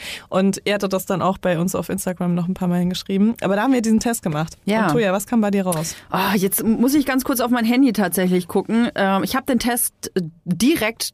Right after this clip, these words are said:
Speaker 2: gemacht. Ich saß da gerade auf dem Klo, als du mir das geschickt hast und habe herausgefunden, ich bin die, äh, Unternehmerpersönlichkeit, also Unternehmerin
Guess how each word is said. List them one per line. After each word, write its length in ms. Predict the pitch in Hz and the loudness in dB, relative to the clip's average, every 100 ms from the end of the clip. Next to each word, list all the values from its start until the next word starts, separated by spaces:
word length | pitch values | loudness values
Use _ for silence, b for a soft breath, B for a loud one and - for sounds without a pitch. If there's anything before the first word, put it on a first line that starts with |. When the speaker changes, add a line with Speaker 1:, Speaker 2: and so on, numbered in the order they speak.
| - | -2
Speaker 2:
gemacht. 320 | 202 233 - | 0 0 0
Ich 100 | 196 | -2
saß 280 | 190 208 - | -2 -4 -2
da 140 | 190 | -4
gerade 320 | 190 180 226 185 | -2 -2 0 0
auf 100 | 190 | -2
dem 100 | 185 | -4
Klo, 320 | - 233 196 | 0 2 2
als 180 | 135 - | 0 0
du 80 | |
mir 100 | 143 | 0
das 160 | 139 143 | 0 -4
geschickt 400 | 156 - 147 - | -6 -6 -6 -4
hast 240 | 175 - | -4 -4
und 60 | 175 | -4
habe 160 | 180 190 | -2 0
herausgefunden, 800 | 165 226 - 220 - 208 196 220 B B B | 0 -2 -2 -4 -2 0 0 -2 B B B
ich 180 | B - | B -2
bin 200 | 226 247 | 2 4
die, 220 | 233 220 - | 6 4 2
äh, 160 | 196 190 233 226 220 208 262 254 | 0 2 2 2 0 2 2 2
Unternehmerpersönlichkeit, 960 | 156 - 151 147 139 - - 147 165 | 2 0 0 0 0 -2 -2 0 0
also 120 | 160 - | -2 -4
Unternehmerin 760 | 160 165 170 202 160 165 | -4 -2 0 -2 -2 -2